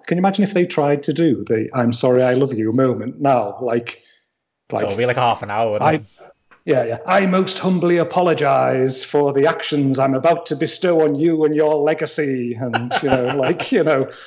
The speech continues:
Speaker 1: "But before I do, like, je t'aime," or something, you know, it would just be like, that, you know, it would have some writer in the back, like, you know, that, that's what it would be now. It would be some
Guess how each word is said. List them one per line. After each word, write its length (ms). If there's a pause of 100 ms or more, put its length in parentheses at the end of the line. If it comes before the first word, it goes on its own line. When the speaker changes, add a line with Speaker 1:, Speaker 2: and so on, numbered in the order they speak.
(180)
Speaker 1:
"But 340
before 360
I 120
do, 580 (380)
like, 180
je 260
t'aime," 560
or 100
something, 380
you 160
know, 200
it 60
would 120
just 200
be 80
like, 200 (440)
that, 180 (260)
you 120
know, 140
it 100
would 80
have 160
some 320
writer 360
in 80
the 60
back, 360
like, 220 (220)
you 80
know, 180
that, 160
that's 180
what 80
it 80
would 180
be 240
now. 340
It 80
would 120
be 80
some 240